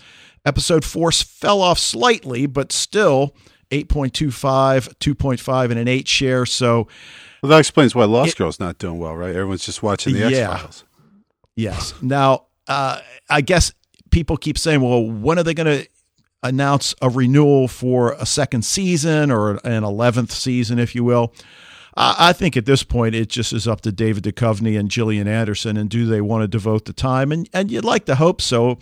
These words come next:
Speaker 1: Apparently, they initially wanted to do a thirteen episode season, and both actors nixed that because, understandably, they don't wanna devote nearly a half a year to
Speaker 2: Right.
Speaker 1: X-Files because they wanna do other
Speaker 2: Yeah, same.
Speaker 1: projects,
Speaker 2: They
Speaker 1: and I
Speaker 2: don't
Speaker 1: get
Speaker 2: have
Speaker 1: that.
Speaker 2: to either 'cause they got other gigs, right?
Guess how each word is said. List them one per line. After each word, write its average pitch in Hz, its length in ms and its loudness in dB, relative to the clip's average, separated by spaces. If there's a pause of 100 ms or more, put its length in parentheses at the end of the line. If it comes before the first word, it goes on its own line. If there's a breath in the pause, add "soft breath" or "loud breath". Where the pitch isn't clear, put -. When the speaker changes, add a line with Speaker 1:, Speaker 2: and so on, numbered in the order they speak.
(460 loud breath)
Speaker 1:
Apparently, 175 440 2
they 135 160 2
initially 139 440 2
wanted 127 280 2
to 117 100 2
do 123 180 2
a 110 60 2
thirteen 131 640 0
episode 127 580 0
season, 117 500 0
and 110 160 0
both 127 280 2
actors 113 580 0
nixed 113 540 0
that 117 340 0
because, 190 340 -2 (240)
understandably, 226 680 0
they 127 120 4
don't 135 160 0
wanna 143 200 0
devote 131 480 0
nearly 120 460 0
a 101 60 -2
half 107 300 -4
a 110 80 -6
year 98 320 -2 (240)
to 110 120 -2
Speaker 2:
Right. 104 100 0
Speaker 1:
X-Files 92 480 -6
because 185 240 -4
they 180 80 0
wanna 170 180 0
do 160 140 0
other 113 140 2
Speaker 2:
Yeah, 92 40 0
same. - 60 2
Speaker 1:
projects, 139 200 2 (120)
Speaker 2:
They 110 60 4
Speaker 1:
and 107 80 2
I - 20 2
Speaker 2:
don't 90 100 -2
Speaker 1:
get 113 100 2
Speaker 2:
have 101 100 -2
Speaker 1:
that. 85 120 -6
Speaker 2:
to 78 200 -12 (260)
either 82 280 -6
'cause 87 200 -10
they 90 120 -6
got 80 220 -8
other 82 240 -8
gigs, 82 460 -10
right? 90 200 -14